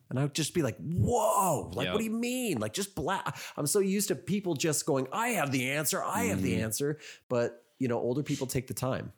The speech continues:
Speaker 1: And I,
Speaker 2: Mm-hmm.
Speaker 1: that was a thing that helped me. What about
Speaker 2: Yeah.
Speaker 1: you?
Speaker 2: No, I mean, I think, like, the same thing. I, I grew up in the culture of not using those words. And
Speaker 1: Okay.
Speaker 2: so it was ingrained in me, especially. But I mean, I think when I really started to learn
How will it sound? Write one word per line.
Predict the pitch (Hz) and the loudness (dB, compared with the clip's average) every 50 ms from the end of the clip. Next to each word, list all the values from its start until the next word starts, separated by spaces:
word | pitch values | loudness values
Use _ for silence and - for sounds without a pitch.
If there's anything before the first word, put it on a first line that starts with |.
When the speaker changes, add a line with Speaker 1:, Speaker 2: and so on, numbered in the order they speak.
| - | -6
Speaker 1:
And | - 92 101 104 104 | -4 -2 0 0 0
I, | 107 104 | 0 0
Speaker 2:
Mm-hmm. | 90 - - 101 | -2 -4 -2 0
Speaker 1:
that | 117 110 113 | 2 2 2
was | 110 92 | 2 0
a | 95 | -2
thing | - 101 92 82 | -2 -2 -2 -2
that | 65 | -4
helped | 78 82 90 - - - | -4 -6 -6 -6 -8 -8
me. | 90 78 | -8 -4
What | - 104 107 | -2 -2 -2
about | 104 107 104 | 0 0 0
Speaker 2:
Yeah. | 107 | 0
Speaker 1:
you? | 101 82 - - - - - - - | -2 -2 -6 -12 -14 -14 -8 -2 0
Speaker 2:
No, | 175 | 2
I | 147 113 | 2 2
mean, | 104 101 | 2 0
I | 101 101 | 0 -2
think, | 98 - 113 95 | -2 -4 -4 -2
like, | 104 95 87 | -2 -4 -4
the | - 95 | -2 -4
same | - 104 95 92 | -2 -2 -2 -2
thing. | 87 - 98 92 | -2 -2 -4 -2
I, | - 107 123 123 - | -2 -2 -2 -2 0
I | 127 127 143 | 0 0 0
grew | 135 113 110 107 95 92 | 0 0 0 0 0 2
up | 95 104 110 - | 0 0 -2 -2
in | 98 113 110 | -2 0 0
the | 110 | -2
culture | - - 113 110 107 107 - - 107 101 | 0 0 0 0 0 0 0 0 0 0
of | 95 92 | 0 0
not | 101 101 101 104 92 | 0 0 0 0 0
using | 98 104 104 101 107 104 104 | 0 0 0 0 0 0 0
those | 104 101 98 101 | 0 0 0 0
words. | 101 101 104 107 110 101 104 | 0 0 0 0 -2 -2 -2
And | 101 | -2
Speaker 1:
Okay. | 101 - | 0 0
Speaker 2:
so | 98 92 98 | 0 -2 -2
it | 98 | -2
was | 98 98 95 98 - _ - | -4 -4 -4 -6 -10 _ -4
ingrained | 117 107 107 131 135 120 107 | -4 -2 0 0 0 0 0
in | 98 95 | 0 0
me, | 98 98 95 92 87 - - - - - - - | 0 0 -2 -2 -4 -6 -12 -18 -18 -18 -14 -10
especially. | - - - 117 107 95 - - 98 92 90 | -8 -2 0 0 0 0 0 -2 -2 -2 -4
But | 90 92 98 95 92 - - - - - - - - - - | -2 -2 -2 -2 -2 -4 -6 -10 -20 -20 -20 -20 -20 -14 -6
I | - 107 107 | -2 0 0
mean, | 107 107 104 104 - - | 2 2 0 -2 -4 -4
I | - 104 104 | -2 -2 -2
think | 98 - - - 123 120 117 113 - - _ _ - | -2 -4 -4 -2 0 0 0 -2 -4 -10 _ _ -6
when | 110 107 107 | -2 -2 0
I | 101 95 | 0 0
really | 95 92 95 104 113 117 117 | 0 0 2 2 2 2 2
started | 107 - - 101 98 95 92 | 2 2 2 2 0 0 0
to | 92 | -2
learn | 90 90 95 95 95 95 95 92 92 92 92 104 | -2 -2 -2 -2 -2 -2 0 0 0 -2 -2 -4